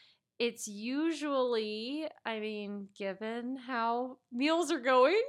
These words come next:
right? <laughs> Like Paris is talking about, given how meals are going, I feel like after breakfast or after dinner, generally they're in a better mood. They just ate. You've spent time together as a family,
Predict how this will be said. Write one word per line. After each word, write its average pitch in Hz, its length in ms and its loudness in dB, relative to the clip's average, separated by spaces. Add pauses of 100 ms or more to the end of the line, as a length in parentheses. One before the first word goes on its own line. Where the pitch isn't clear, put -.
(140)
right? 254 380 2
<laughs> 294 260 6
Like - 180 6
Paris 320 300 2
is 294 100 -4
talking 269 400 -4
about, 262 380 0
given 330 220 6
how 381 120 8
meals 285 260 2
are 277 80 -2
going, 214 300 2 (480)
I 277 200 6 (120)
feel 233 320 2
like 214 600 2 (120)
after 220 320 0
breakfast 208 400 -6
or 190 100 -8
after 190 300 -4
dinner, 185 460 -6 (340)
generally 202 340 4
they're 190 120 0
in 180 100 -2
a 196 60 -2
better 254 260 2
mood. 302 260 2
They 233 120 0
just 208 480 -2
ate. 226 340 2
You've 214 180 -8
spent 202 320 -2
time 226 220 -4
together 220 380 -4
as 226 120 -2
a 262 80 -2
family, 208 680 -2